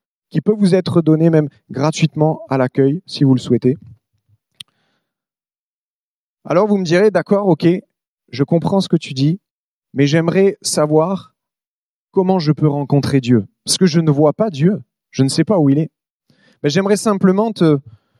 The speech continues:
te demander de faire comme Pierre lorsqu'il va voir Jésus, qu'il va croire que c'est un fantôme, et que Jésus va lui dire, « Non mais c'est moi, ne t'inquiète pas. » J'aimerais te demander de faire comme lui. Et il va dire simplement, « Si c'est bien toi,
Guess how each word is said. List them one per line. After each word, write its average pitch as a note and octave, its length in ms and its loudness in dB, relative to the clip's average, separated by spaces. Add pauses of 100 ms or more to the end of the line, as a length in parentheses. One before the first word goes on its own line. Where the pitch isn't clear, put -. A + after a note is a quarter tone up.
(1500)
te E3 80 -4
demander F#3+ 360 -2
de F3 100 2
faire E3+ 240 -2
comme E3 200 0
Pierre B2+ 440 0
lorsqu'il C#3+ 380 0
va D3 140 2
voir C#3+ 240 0
Jésus, A#2+ 540 -2 (140)
qu'il C3 120 -2
va C3 120 -2
croire D3+ 280 -4
que - 80 0
c'est C#3 240 -4
un C3 80 0
fantôme, A#2+ 540 -4 (500)
et - 80 0
que D#3 140 0
Jésus D#3 260 0
va F#3 140 2
lui D3+ 100 -2
dire, « F#3 200 -2
Non F3+ 120 0
mais D3 160 -2 (180)
c'est - 220 -2
moi, F#3 220 2
ne C#3+ 100 -2
t'inquiète E3 380 -2
pas. » G3+ 180 -8 (1080)
J'aimerais F3+ 440 -2 (140)
te D3+ 80 0
demander D#3+ 340 0
de D3 80 2
faire C3+ 240 -2
comme C3+ 220 -2
lui. A2 240 0 (960)
Et D3 120 2
il D#3 100 -2
va D#3+ 120 0
dire F#3 160 -4
simplement, « E3+ 420 -2
Si A3+ 280 -2
c'est A3 180 2
bien G3 220 -2
toi, D3+ 360 -2